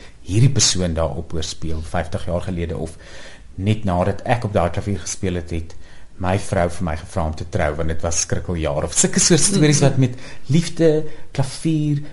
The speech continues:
Speaker 1: musiek, iets met dit te doen het. Ek, ek sal baie graag daarvan wil hoor. Eh, of as mense vra het oor klaviere, ek het al baie mense gehad wat my e-pos en sê, "Hoorie, ek het nou so en so 'n klavier. Is dit die moeite werd om dit nog te hou, of moet ek dit weggee of verkoop?"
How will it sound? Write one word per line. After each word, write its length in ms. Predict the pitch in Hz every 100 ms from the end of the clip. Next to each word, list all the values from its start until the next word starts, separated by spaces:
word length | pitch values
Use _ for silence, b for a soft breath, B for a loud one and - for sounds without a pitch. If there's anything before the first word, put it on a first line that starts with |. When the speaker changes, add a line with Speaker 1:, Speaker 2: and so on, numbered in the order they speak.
| -
Speaker 1:
musiek, 520 | 131 139 - 147 - -
iets 200 | 175 -
met 160 | 165
dit 160 | 131 127
te 120 | 131
doen 140 | 127 131
het. 160 | 123
Ek, 260 | - 143 -
ek 200 | - 113
sal 200 | - 135
baie 240 | 110 110 120
graag 280 | - 104
daarvan 340 | - 101 117 104
wil 100 | 101
hoor. 240 | 92 101 110 B B B
Eh, 200 | - 101 101
of 140 | 113 147
as 120 | 143
mense 280 | 113 117 113
vra 460 | - - 196 175
het 220 | 104 - -
oor 160 | 113 107 - B B -
klaviere, 440 | 143 - 156 139
ek 100 | 135 151
het 100 | 147
al 80 | 135
baie 240 | 120 147
mense 240 | 131 127
gehad 260 | - 117 117
wat 120 | 117
my 180 | 117 113 -
e-pos 360 | 131 - 127 92
en 80 | 107
sê, 220 | - 120
"Hoorie, 260 | 117 147 151 B B -
ek 160 | 170 175
het 80 | -
nou 100 | -
so 220 | - 180
en 100 | 143
so 180 | - 156
'n 80 | 147
klavier. 460 | 117 - 123 101 -
Is 140 | -
dit 80 | -
die 80 | 262
moeite 220 | 165 160
werd 300 | 113 107 117
om 60 | 131
dit 120 | 120
nog 140 | 113
te 100 | -
hou, 300 | 95 98 113
of 160 | 107 -
moet 160 | 110 135
ek 80 |
dit 260 | 131 117 -
weggee 440 | 104 113 - 123 98
of 80 | 101
verkoop?" 420 | 120 - 123